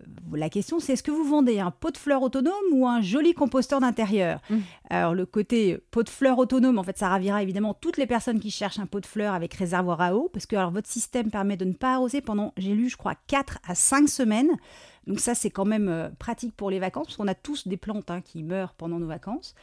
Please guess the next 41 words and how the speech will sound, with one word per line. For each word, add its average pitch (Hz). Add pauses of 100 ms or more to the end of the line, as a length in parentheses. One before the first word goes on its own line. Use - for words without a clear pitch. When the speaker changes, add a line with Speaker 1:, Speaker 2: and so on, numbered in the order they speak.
(440)
Speaker 1:
Euh, 170
et -
puis 254
le 226
côté 240
joli 247
composteur 220 (100)
ravira 190
toutes 208
les 208
personnes 233
qui 208
veulent 202
un 220
composteur, 269
mais 285
dont 269
certains 285
hésitent 262
encore 262
quand 247
même, 247
hésitent 226
même, 233
euh, 196
beaucoup. 180 (520)
Alors -
chaque -
typologie 208
de -
segment 208
a 202
sa 202
spécifi-, 220
si, - (240)
ah, 185
burp, 269
hum, 180
sa 170
spécificité, 247 (400)
mais 262